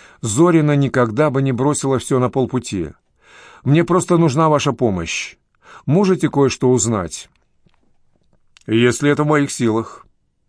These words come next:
«Я надеюсь». В трубке что-то затрещало, и я поспешил добавить: «Вы знаете Артёма Коваленко?»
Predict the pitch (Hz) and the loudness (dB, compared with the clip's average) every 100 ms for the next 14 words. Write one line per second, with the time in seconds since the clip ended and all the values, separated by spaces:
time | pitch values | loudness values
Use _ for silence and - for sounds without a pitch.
0 | - 113 127 147 120 107 101 - _ _ | -6 -2 0 0 0 -2 -4 -14 _ _
1 | _ _ _ - - - - _ - 160 | _ _ _ -20 -20 -20 -20 _ -4 -2
2 | 185 - 147 - 143 131 123 - 110 135 | 0 0 -2 0 0 2 0 0 -2 0
3 | 123 113 - 120 135 139 - _ _ _ | -2 -2 0 0 0 -2 -8 _ _ _
4 | - 127 139 156 156 - 135 - 143 131 | -2 0 2 0 -2 -4 -4 -2 -2 0
5 | 135 117 98 82 69 - - - _ _ | -2 0 -2 -2 -8 -14 -16 -20 _ _
6 | _ - - - 110 156 156 - 123 117 | _ -20 -20 -8 0 4 4 0 -2 0
7 | 190 202 170 - 123 117 135 113 110 120 | 2 2 -2 0 0 0 0 0 0 0
8 | 127 110 90 82 82 67 | 0 0 -4 -8 -8 -8